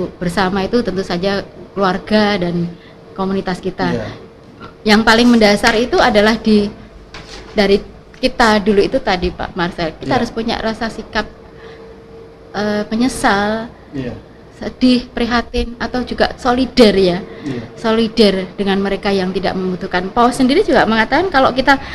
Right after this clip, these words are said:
Speaker 2: membuang makanan itu sama dengan mencuri dari orang miskin.
Speaker 1: Hmm.
Speaker 2: Karena belum tentu orang miskin itu bisa menikmati apa yang
Speaker 1: Seperti yang kita
Speaker 2: kita
Speaker 1: nikmati.
Speaker 2: nikmati.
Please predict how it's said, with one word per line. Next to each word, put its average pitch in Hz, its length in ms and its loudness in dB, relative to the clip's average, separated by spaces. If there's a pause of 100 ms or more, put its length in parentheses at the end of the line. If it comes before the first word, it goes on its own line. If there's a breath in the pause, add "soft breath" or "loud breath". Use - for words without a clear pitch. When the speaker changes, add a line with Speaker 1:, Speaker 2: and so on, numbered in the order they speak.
(200 loud breath)
Speaker 2:
membuang 226 440 8
makanan 254 760 6
itu 285 200 2
sama 277 380 6
dengan 226 300 4
mencuri 240 540 4
dari 202 260 4
orang 202 280 2
miskin. 190 520 -4
Speaker 1:
Hmm. 143 420 -4 (400)
Speaker 2:
Karena 226 300 2
belum 220 260 4
tentu 214 260 0
orang 240 280 4
miskin 226 320 -2
itu 285 320 0 (760 loud breath)
bisa 214 300 2
menikmati 202 560 0
apa 240 220 0
yang 247 320 -2 (240)
Speaker 1:
Seperti - 320 -14
yang 135 160 0
kita 123 180 -8
Speaker 2:
kita 190 280 0
Speaker 1:
nikmati. 196 100 0
Speaker 2:
nikmati. 185 520 0